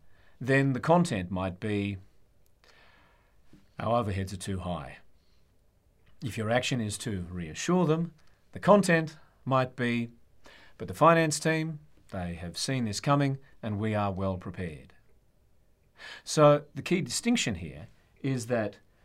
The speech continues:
message and content are different. They're related. The content carries the message, but identify the message that you want to send, the action that you want to play first. When you're clear on your perspective,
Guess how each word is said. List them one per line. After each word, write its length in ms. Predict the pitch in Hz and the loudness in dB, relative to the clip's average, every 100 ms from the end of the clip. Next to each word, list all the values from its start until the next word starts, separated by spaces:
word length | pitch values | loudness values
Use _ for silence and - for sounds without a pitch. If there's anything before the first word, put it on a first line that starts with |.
| - | -8
message 520 | 127 120 - 104 90 - | -2 -2 -2 -6 -8 -10
and 180 | 104 95 | -10 -2
content 640 | 175 208 - 87 95 - _ - | 2 2 0 -8 -10 -16 _ -8
are 80 | 139 | 0
different. 420 | 214 - - - _ - - _ _ - | 0 -2 -10 -16 _ -20 -20 _ _ -10
They're 140 | 104 | -8
related. 600 | 90 92 156 185 67 135 - _ _ _ _ | -6 0 2 0 -4 -12 -18 _ _ _ _
The 80 | 139 | -4
content 540 | 143 127 - 107 107 | -2 -2 -2 -6 -8
carries 440 | - 175 220 202 - | -2 0 0 0 -4
the 80 | |
message, 480 | 87 73 - - - - - - - | -8 -10 -14 -16 -18 -18 -20 -20 -6
but 200 | 143 143 | -2 0
identify 680 | 143 135 135 190 240 - 196 | 0 0 2 0 0 0 0
the 120 | 165 127 | 2 0
message 460 | 135 151 170 139 | -2 -4 -4 -4
that 180 | 123 120 | -4 -4
you 100 | 120 | -4
want 160 | 113 101 | -4 -4
to 60 | |
send, 280 | - 143 95 | -4 -2 -2
the 120 | 113 | -4
action 260 | 139 - 170 | -6 -4 -4
that 140 | 147 | -4
you 80 | 139 | -4
want 160 | 135 151 | -4 -6
to 40 | |
play 480 | 151 92 76 87 147 - | -6 -8 -8 -10 -14 -18
first. 560 | - 247 - - - - - _ _ - - _ - - - - - - - | -4 -2 -2 -10 -20 -20 -20 _ _ -20 -20 _ -20 -20 -18 -18 -18 -12 2
When 200 | 180 247 | 4 4
you're 120 | 277 | 2
clear 260 | - 165 | 4 4
on 160 | 135 110 | 4 2
your 220 | 113 127 | 0 -2
perspective, 720 | 143 147 107 90 131 196 - | -4 -6 -8 -8 -10 -10 -14